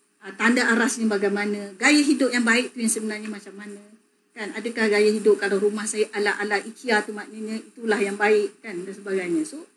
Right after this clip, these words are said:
kat mana kita nak sandarkan perkara ni? Kan, jadi kalau kita, uh, apatah lagi, apa, dalam keadaan kalau kita anggap Quran ni, nanti dululah, Quran ni nanti malam Jumaat baca Yasin ke, apa kan, bukan kata baca Yasin salah,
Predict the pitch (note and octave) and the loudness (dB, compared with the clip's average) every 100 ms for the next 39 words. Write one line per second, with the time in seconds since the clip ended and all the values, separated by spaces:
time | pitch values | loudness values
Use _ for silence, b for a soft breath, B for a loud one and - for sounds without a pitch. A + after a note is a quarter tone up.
0 | _ _ _ _ _ - D#4+ E4+ D4+ D#4 | _ _ _ _ _ -16 0 8 10 10
1 | A#3 G3+ - A3 - G#3+ G#3+ G3+ F#3 F3+ | 8 0 -6 -8 -6 -2 0 0 0 -6
2 | E3 - F3+ F3 E3 D#3 _ _ _ _ | -8 -10 -18 -18 -18 -20 _ _ _ _
3 | _ - G#3 F#3+ A3 E4+ C#4+ C#4 C#4 C4 | _ -8 -2 0 2 4 4 4 4 0
4 | D4+ C#4+ C#4 C#4 - _ _ _ _ - | 4 6 6 2 -4 _ _ _ _ -4
5 | A3 G#3+ G#3 G#3 _ _ _ _ _ _ | 0 2 0 -4 _ _ _ _ _ _
6 | - A3+ C#4 D#4 C#4 D4 F4 F4 B3+ A#3+ | -4 0 0 4 4 6 4 2 2 0
7 | B3+ A#3+ C4 C4+ B3+ D#4+ D4+ C#4+ C#4 C#4+ | 2 2 4 4 4 4 4 4 2 0
8 | C#4+ C#4+ C#4+ D#4+ D4+ C#4 C#4+ D4 F4 D#4+ | -2 0 2 2 0 -6 4 6 6 4
9 | - _ _ - A#3+ C#4+ E4 E4 E4+ D#4 | 0 _ _ 0 4 6 6 6 6 4
10 | A#3+ - B3 C4+ C#4+ C#4+ B3 B3+ C4 - | 2 -6 0 6 8 10 6 4 0 -2
11 | A#3 A#3 A#3 B3+ C4+ B3 A3 A#3 A3+ A3+ | 0 0 0 0 -2 -2 -8 -6 -2 0
12 | B3+ A#3+ B3+ A#3 A#3 A#3+ - G#3 B3 A3+ | 0 -2 -2 -2 -4 -8 -16 -10 -4 -2
13 | G3+ G3 G#3 G3+ G3+ G#3 G3+ A3+ A3+ D4 | -2 -2 -2 -4 -2 0 0 -2 -8 -4
14 | C#4+ | -4